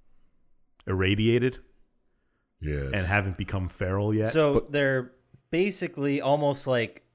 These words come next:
Speaker 3: human beings who just live forever or have an extremely long lifespan.
Speaker 1: Yes.
Speaker 2: Yeah. One of the guys talks and he's like, "Oh, I already died."
Speaker 1: Yeah,
Speaker 2: So
Speaker 1: yeah.
Speaker 2: do, do you die f-, to be,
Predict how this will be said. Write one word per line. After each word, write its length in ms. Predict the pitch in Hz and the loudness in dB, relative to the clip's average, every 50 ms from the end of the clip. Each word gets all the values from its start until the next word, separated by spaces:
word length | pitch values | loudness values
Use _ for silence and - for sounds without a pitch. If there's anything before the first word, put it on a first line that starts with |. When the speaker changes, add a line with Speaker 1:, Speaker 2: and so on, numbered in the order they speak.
| _ _ | _ _
Speaker 3:
human 480 | - - - 139 147 139 135 123 120 113 | -20 -12 -8 -4 -4 -2 -2 -2 -4 -4
beings 480 | 117 123 123 123 120 113 110 104 - | -4 -2 -2 -2 -2 -4 -6 -8 -10
who 180 | - - 113 101 | -10 -8 -8 -8
just 320 | 92 104 107 101 - - | -6 -6 -6 -8 -8 -10
live 280 | 95 92 104 107 101 90 | -10 -6 -6 -4 -6 -6
forever 520 | - - 98 90 92 98 95 90 87 90 | -10 -12 -8 -6 -4 -4 -6 -6 -10 -10
or 340 | - 98 95 92 92 87 87 - - 101 | -10 -10 -8 -8 -8 -8 -10 -14 -14 -8
have 200 | 107 104 101 92 | -6 -6 -6 -6
an 80 | 98 95 | -6 -10
extremely 540 | 92 90 - - - 113 107 101 98 95 92 | -10 -12 -14 -12 -10 -8 -8 -6 -6 -8 -8
long 260 | 95 95 95 92 87 | -6 -8 -8 -8 -8
lifespan. 540 | 87 95 90 87 - - - 87 82 82 - _ _ _ _ _ _ _ - - | -8 -8 -8 -10 -10 -16 -20 -20 -20 -20 -20 _ _ _ _ _ _ _ -12 -4
Speaker 1:
Yes. 360 | - 98 98 85 71 64 64 | 0 0 2 2 2 0 -2
Speaker 2:
Yeah. 60 | 69 | -4
One 180 | 71 82 113 135 | 0 2 4 4
of 80 | 151 147 | 6 6
the 80 | 143 | 4
guys 340 | 139 120 113 110 101 92 - | 6 6 6 6 4 2 0
talks 360 | - - 107 104 101 - - | 0 2 4 4 4 4 2
and 80 | 92 85 | 0 0
he's 140 | 82 73 78 | 0 0 0
like, 260 | 73 73 73 - - _ _ _ _ _ _ _ _ _ _ _ _ _ _ _ _ _ _ _ _ _ _ _ _ _ _ _ _ _ _ _ _ - | 0 -2 -2 -6 -12 _ _ _ _ _ _ _ _ _ _ _ _ _ _ _ _ _ _ _ _ _ _ _ _ _ _ _ _ _ _ _ _ -2
"Oh, 200 | 101 104 107 80 | 0 2 4 6
I 80 | 95 | 6
already 240 | 113 110 107 87 73 | 8 8 8 6 4
died." 380 | 69 82 87 95 92 98 98 - - - - _ _ _ _ _ _ _ _ _ _ _ _ _ _ _ _ _ - | 2 2 2 4 4 2 0 -2 -8 -18 -20 _ _ _ _ _ _ _ _ _ _ _ _ _ _ _ _ _ 2
Speaker 1:
Yeah, 340 | 120 139 139 127 139 135 - - - | 6 8 8 8 6 4 0 -6 -10
Speaker 2:
So 340 | - 135 120 101 90 87 82 78 | -4 0 2 4 4 4 2 0
Speaker 1:
yeah. 40 | 71 - | 0 0
Speaker 2:
do, 220 | 92 90 82 80 - - - | 0 0 -2 -4 -10 -12 -6
do 80 | - 87 | -4 -4
you 60 | 78 | -2
die 260 | 65 90 95 110 127 | 0 2 4 4 4
f-, 260 | 135 - - - - - - - | 2 0 -4 -12 -16 -18 -20 -16
to 100 | - - | -14 -8
be, 160 | - - 127 | -4 -2 -2